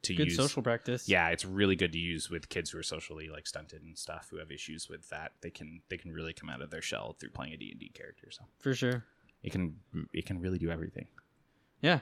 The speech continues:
Speaker 2: I mean, like, that's the utility I s-, definitely see in it, as far as, like,
Speaker 1: It can become
Speaker 2: introspection,
Speaker 1: Oh, yeah.
Speaker 2: self-reflection, you know,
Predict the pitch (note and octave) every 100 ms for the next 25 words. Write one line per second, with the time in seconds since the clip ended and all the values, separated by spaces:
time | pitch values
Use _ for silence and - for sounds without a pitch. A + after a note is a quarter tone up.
0 | - C#3+ D#3 D3+ C#3+ C3+ D3+ - C#3 C3+
1 | D3 C#3 B2+ A#2+ A#2 C3 - B2+ A2+ A#2+
2 | A2 A2+ - A#2 A#2 A#2 A#2 A#2 - B2+
3 | A#2 G#2+ A#2 A2 - _ _ _ _ -
4 | F2 F#2+ F2 F#2 F#2 D3 B2+ - B2 -
5 | C3+ B2+ B2+ B2+ _ - A#2+ C3+ C#3 A#2
6 | B2 A#2+ - B2 A#2+ A#2 - _ _ _
7 | - B2+ A#2